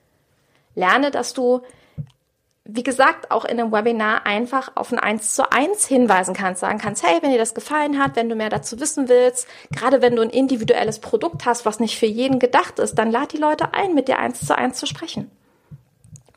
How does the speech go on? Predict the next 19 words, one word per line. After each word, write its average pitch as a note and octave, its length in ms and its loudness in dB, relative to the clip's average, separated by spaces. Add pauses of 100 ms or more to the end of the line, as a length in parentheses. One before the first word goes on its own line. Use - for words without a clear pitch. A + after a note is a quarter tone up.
(100)
Und A#3 80 0
wenn C4 140 4
das C4+ 160 0
nicht C#4 160 0
dein C4+ 160 4
Ding F#4+ 160 2
ist, B3 160 2
ein G#3+ 80 2
Live-Webinar F#3+ 640 2
zu - 160 -8
machen, A#3 340 0 (800)
dann A3+ 140 2
gib A#3+ 160 2
doch B3 140 2
einfach A3 300 -2
ein A3+ 100 0
kostenpflichtiges. - 1120 -6 (520)
Kreiere B3 520 2
Workshops. - 720 -2